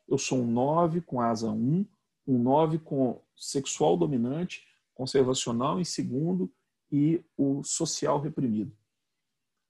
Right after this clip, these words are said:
Aí você chegou na, no seguinte ponto: eu já sei quem eu sou. Esse é o fim? Não, meu amigo. Esse é o começo.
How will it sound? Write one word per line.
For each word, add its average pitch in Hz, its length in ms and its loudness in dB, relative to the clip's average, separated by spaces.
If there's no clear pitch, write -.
Aí 170 320 4
você 208 320 2
chegou 170 760 2
na, 156 320 -4
no 160 140 -2
seguinte 190 400 -2
ponto: 123 380 -6
eu 139 140 -2
já 156 140 -2
sei 151 260 -2
quem 165 340 -6
eu 165 100 -4
sou. - 320 -6
Esse 151 200 4
é 147 40 8
o 127 40 4
fim? 185 380 -2
Não, 139 260 -2
meu 113 140 -2
amigo. 90 260 -10
Esse - 160 -6
é 131 40 -4
o - 20 -4
começo. - 760 -4